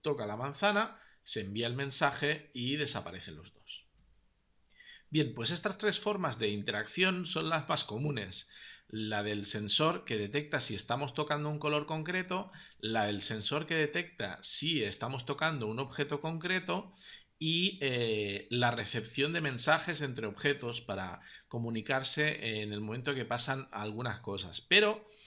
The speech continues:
en la sección de sensores, como podéis ver, tenemos, eh, diferentes sensores, como por ejemplo el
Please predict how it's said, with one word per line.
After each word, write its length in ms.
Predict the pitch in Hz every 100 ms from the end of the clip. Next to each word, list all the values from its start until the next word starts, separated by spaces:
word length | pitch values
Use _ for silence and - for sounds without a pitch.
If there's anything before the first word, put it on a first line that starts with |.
| - -
en 160 | 120 123
la 100 | 113
sección 380 | 117 110 139 151
de 80 | 160
sensores, 480 | 170 147 156 160
como 240 | - 123 110
podéis 320 | 117 135 131
ver, 280 | 147 147 - - - _
tenemos, 640 | 123 131 147 151 170 - -
eh, 840 | 123 117 113 107 104 101 101 -
diferentes 800 | 113 120 123 156 143 151 170 180
sensores, 640 | - 131 117 151 143 143 -
como 260 | 143 123
por 140 | 120 107
ejemplo 420 | 143 147 165 147
el 200 | 139